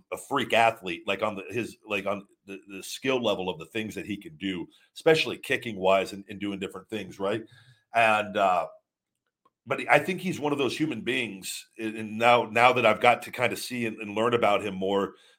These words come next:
uh, which I didn't know anything about him early on, and now I see it, I go, "Man, he's really, really good at s-, s-, like, anything that he does." And, uh, he, he is, uh,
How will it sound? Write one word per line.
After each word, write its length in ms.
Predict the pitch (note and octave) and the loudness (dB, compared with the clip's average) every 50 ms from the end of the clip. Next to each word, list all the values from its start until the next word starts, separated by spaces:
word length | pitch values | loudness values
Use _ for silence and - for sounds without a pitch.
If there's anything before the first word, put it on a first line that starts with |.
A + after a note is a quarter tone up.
| _ - | _ -4
uh, 40 | A2+ | -2
which 180 | A2+ A#2+ A#2 C#3 | 0 0 2 4
I 60 | B2+ | 4
didn't 160 | C3+ C#3+ A2+ | 2 2 0
know 160 | A2+ G#2+ A2 | 0 0 2
anything 260 | B2+ C#3+ C#3 C3+ C3 G#2+ | 2 2 0 0 0 0
about 300 | G#2 F#2+ G#2 G2+ G#2 G2 | 2 4 4 4 4 2
him 80 | F#2+ | 0
early 320 | F#2+ G2 G2 F#2 F#2 F#2 F#2+ | -2 -2 -2 -2 -2 -2 0
on, 320 | F#2 F#2 F#2 F#2 F#2 F2+ _ _ _ _ _ - | 0 0 0 -2 -4 -8 _ _ _ _ _ -8
and 80 | G#2 G#2+ | 2 8
now 260 | A#2 C3 C#3+ C3+ B2 | 10 12 12 12 12
I 100 | G#2+ F#2 | 8 6
see 320 | - - - C#3+ C#3+ C3+ | 4 -2 -2 0 2 2
it, 180 | A2 G#2 - - _ _ _ _ - | 2 0 -2 -6 _ _ _ _ -4
I 120 | - A#2 | -2 -2
go, 120 | A#2 A#2+ A#2+ | 0 0 0
"Man, 300 | A#2+ B2+ C3 B2 A2+ A2 | 0 0 0 0 -2 -4
he's 240 | A2 C3 C#3+ G2+ G2+ | -6 -6 -6 -6 -4
really, 280 | A2+ B2 A#2+ A#2+ A#2+ | -2 -2 0 0 0
really 280 | G#2 G#2 G2+ F#2+ F#2 E2+ | 0 0 -2 -2 -4 -4
good 180 | D2+ G#2 G#2+ | -6 -6 -6
at 60 | G#2 - | -6 -8
s-, 180 | - - - _ _ _ - | -12 -16 -18 _ _ _ -16
s-, 220 | - - - - _ _ - | -14 -14 -14 -14 _ _ -6
like, 200 | G2+ G#2 G#2 G#2 | -4 -4 0 2
anything 400 | A2+ A#2+ A#2+ A#2 A2 A#2 A2+ G#2 | 2 2 4 2 0 0 -2 -2
that 160 | G2 F#2+ F2+ - | 0 -2 -2 -2
he 140 | F#2 E2 | -6 -10
does." 560 | D2+ - D#2 D#2+ C#2 - - - - - - - _ _ _ _ _ _ - | -8 -6 -6 -6 -6 -8 -10 -14 -14 -16 -16 -18 _ _ _ _ _ _ -8
And, 560 | G#2 G#2+ G#2 G2 F2+ F2+ E2+ E2 E2 D#2+ D#2 | -4 -2 -2 -2 -2 -4 -6 -10 -12 -8 -4
uh, 480 | G2 F#2 F2 E2 D#2+ D#2+ D2+ D2 C#2 B1+ _ _ _ _ _ _ _ _ _ | -2 0 0 0 0 -2 -4 -4 -8 -10 _ _ _ _ _ _ _ _ _
he, 360 | _ - B2+ D3 D3+ D3+ D3 C3+ A#2+ | _ -6 -2 0 0 0 0 -2 -4
he 540 | A2+ A#2 B2+ C#3+ D3+ D3 D3 C#3+ C3 B2+ A#2 | -8 -8 -6 -4 -2 0 0 0 -2 -2 -2
is, 300 | G#2+ G2+ G2 F2 D#2+ G2+ | -2 -2 -4 -6 -2 0
uh, 460 | G#2+ G2 F#2 E2 D#2+ D2+ C#2 C2+ | 2 2 2 2 0 -2 -6 -8